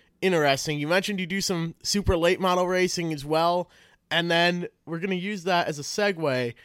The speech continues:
over into the virtual world where now you're competing in the nascar Heat Pro League. How did you get involved? That, like, how did you get your start doing nascar Heat and racing competitively there?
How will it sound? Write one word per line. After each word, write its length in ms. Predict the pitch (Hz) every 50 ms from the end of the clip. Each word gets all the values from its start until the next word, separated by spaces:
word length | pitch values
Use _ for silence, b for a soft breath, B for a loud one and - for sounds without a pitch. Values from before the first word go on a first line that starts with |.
| b b b _ _ -
over 320 | 160 170 170 165 156 170 165
into 300 | - 170 175 - 190 170
the 100 | 147 139
virtual 520 | 139 190 226 262 - - 175 139 123 117
world 400 | 117 120 117 113 110 110 110 117 -
where 160 | - 131 131
now 160 | 131 143 151 170
you're 160 | 190 180 175
competing 680 | - 180 147 - - 185 185 170 160 156 151 143 143 135 _ _ _ _ _ _ _ _ -
in 140 | - 156
the 80 | 147 143
nascar 480 | 143 147 156 165 - - - 185 156 151
Heat 260 | 135 170 170 - -
Pro 300 | - - 165 156 160 147
League. 400 | 139 135 131 127 123 120 120 - _ _ _ _ _ _
How 180 | - - 196 240
did 180 | 254 277 233
you 280 | 226 233 226 220 214 202
get 220 | 165 170 202 -
involved? 500 | 190 180 147 131 151 175 175 147 - 98
That, 200 | - 117 110 -
like, 140 | - 135 131
how 100 | 131 165
did 100 | 180 175
you 60 | 185
get 120 | 170 190 143
your 80 | 156
start 440 | 156 - - 175 165 165 151 139 120
doing 520 | 110 143 156 156 135 127 123 120 113 113 - _ _ -
nascar 460 | 139 143 139 139 - - - 147 131
Heat 260 | 120 120 156 151 - -
and 140 | 123 127
racing 300 | 123 127 135 135 - 139
competitively 640 | 117 127 113 - 127 143 147 110 98 98 101 101 98
there? 220 | 98 98 95 92